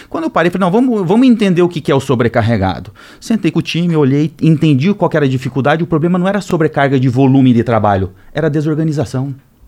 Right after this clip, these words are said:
Quando a gente organizou os processos, a gente entendeu que não era sobrecarga de volume de trabalho. Mas o, mas quem tava executando estava entendendo, pela desorganização, estava entendendo isso como um volume muito grande de trabalho.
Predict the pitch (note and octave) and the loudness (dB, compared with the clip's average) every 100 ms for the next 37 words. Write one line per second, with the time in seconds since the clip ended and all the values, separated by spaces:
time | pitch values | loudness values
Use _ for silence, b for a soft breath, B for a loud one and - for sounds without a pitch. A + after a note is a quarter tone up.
0 | _ B B B - E3 E3 E3+ - F3 | _ B B B -4 0 2 2 2 2
1 | D3+ E3 D3 F#3+ A3 A3+ D3+ - A3 F3+ | 2 0 2 2 0 0 -2 0 -2 -4
2 | - - _ _ _ _ _ _ _ _ | -12 -18 _ _ _ _ _ _ _ _
3 | _ _ C3 D3 D#3 D#3 E3+ F3 E3+ G3 | _ _ 0 0 0 -2 -2 -2 -2 -2
4 | G#3 - - E3 D#3 E3 D#3+ D3+ C#3 C#3+ | -2 -4 -4 -2 -2 -2 0 0 0 -2
5 | B2 D3+ D#3+ F3+ G#3+ F#3 C#3+ C#3+ C3 A2 | 2 2 4 2 2 2 0 0 0 2
6 | G#2 F#2+ F2+ - _ _ b b b b | 0 -2 -8 -14 _ _ b b b b
7 | b - A#2 B2 - C3+ A#2 - D3+ C#3+ | b -4 -2 -2 0 0 0 -2 -2 0
8 | C3+ B2 C3 B2+ D3+ D#3+ D#3 D3 C#3+ C#3+ | 0 -2 -2 -4 -6 -4 -4 -4 -4 -4
9 | B2+ C3+ B2+ C3 G#3+ F#3 F#3 D#3+ D#3 B2+ | 0 0 0 2 0 2 0 2 0 0
10 | C3 C3 D3+ - D#3 D#3 D3+ C#3+ C#3 C#3 | -2 -2 -4 -2 -2 0 -2 -4 -2 -2
11 | C3+ C3 C#3+ D#3 D3+ C#3+ B2+ C#3 D3 C#3+ | -4 -6 -8 -6 -6 -6 -4 -2 -2 -4
12 | C#3 C#3 C#3 C3+ E3 D3+ C#3+ C3+ | -4 -4 -4 -6 -10 -8 -8 -10